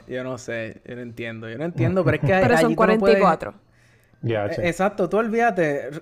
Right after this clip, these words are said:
Speaker 1: En verdad es que acabo de ver esa noticia y tenía que comentarlo aquí. Eh,
Speaker 2: <laughs>
Speaker 1: nada, este, eso es un paréntesis. Si esta es la primera vez que nos está escuchando, bienvenidos. Bienvenidos <laughs> al
Speaker 2: Ay,
Speaker 1: podcast.
Speaker 2: <laughs> ay, este podcast
Speaker 1: Este
Speaker 2: que ama a la gente de Moca.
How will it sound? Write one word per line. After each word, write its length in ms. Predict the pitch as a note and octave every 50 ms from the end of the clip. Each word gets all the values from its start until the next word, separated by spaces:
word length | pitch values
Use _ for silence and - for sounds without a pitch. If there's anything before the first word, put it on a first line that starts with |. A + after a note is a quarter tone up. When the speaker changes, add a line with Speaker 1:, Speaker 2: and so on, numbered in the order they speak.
| _ _ -
Speaker 1:
En 180 | E3 D#3+ D#3 D3+
verdad 400 | D#3 D#3 D#3 D#3+ E3+ F#3+ G#3 A3
es 60 | G#3+
que 80 | A3 A3
acabo 280 | G3+ G3 G3 G3 G#3
de 120 | A3 A3 A3
ver 140 | A3+ A3
esa 180 | A3 G#3 G#3+ G#3+
noticia 680 | G#3+ G#3 G3+ G#3+ A3 A3+ G#3+ D#3+ E3+ E3 D#3 D#3 -
y 120 | - D3+ C#3+
tenía 160 | C#3+ C#3 C#3+ D3+
que 100 | D#3+ D#3+
comentarlo 560 | F3+ F3+ F3 F3 F3 - F3+ E3+ F3 F3 E3+
aquí. 460 | E3 E3+ E3+ F#3+ F3+ D3+ C3+ B2 A#2 _ _ _ _ _ _ _ _ - _ -
Eh, 760 | D3+ D#3 D3+ D3+ D3 D3 C#3+ C#3 C3 C3 B2+ B2 A#2+ A2 - C4+ - - -
Speaker 2:
<laughs> 320 | A#3+ A3 - - _ _
Speaker 1:
nada, 680 | - E3 F3 F#3+ A3 A#3 A3+ F#3 D#3+ C3+ B2+ A#2+ A2+ A#2+ - - -
este, 300 | D3 C#3+ - - - D3+
eso 100 | D#3 G3+
es 60 | A3+
un 80 | B3 A#3
paréntesis. 680 | A#3+ C4 A#3 G#3+ F#3+ G3 G#3+ G3+ G#3+ F3 - C#3+ C3
Si 80 | - D3+
esta 180 | D#3+ - G#3 G3
es 40 | G3
la 140 | G#3 G#3
primera 340 | G3+ G3+ G3 F#3+ F#3 F#3 F#3
vez 120 | F#3+ F#3 F#3
que 100 | G3 F#3
nos 100 | F3+ F3
está 200 | E3+ - F3 E3+
escuchando, 520 | E3+ - E3 D3 - D#3 D3 D#3 D#3 D#3
bienvenidos. 880 | D3 C#3+ C#3 C#3 C3+ C3+ C3+ C3 C3+ C3+ C#3 D3 E3+ F#3 - - - _ _ _ _ _ _ -
Bienvenidos 440 | - A#2+ C3 B2+ C3 C3 C#3 D#3 D3
<laughs> 100 | - -
al 840 | B2 C#3+ - - - D3 - D3+ - C#3 - - F3 - - A#3+ -
Speaker 2:
Ay, 140 | A3 A3+
Speaker 1:
podcast. 260 | A#3 - - F3 B3 C#4
Speaker 2:
<laughs> 60 | C#4
ay, 120 | A#3 G#3
este 280 | G#3+ - - A#3+ A3 G3+
podcast 520 | - A3 G#3+ F3 E3+ F3 - A3+ G#3+ G3+ G3
Speaker 1:
Este 160 | F3+ F3 E3 D#3
Speaker 2:
que 60 | -
ama 480 | G3+ G3 G3+ G#3 A3+ A3 G3+ F#3 F3+
a 40 | F#3+ F#3+
la 80 | F#3
gente 260 | F#3+ F#3+ G3 F#3+ G3
de 180 | F#3+ F#3+ F#3+ F#3+
Moca. 540 | F#3 F3+ E3+ E3 E3 - F#3+ F#3+ G3+ A3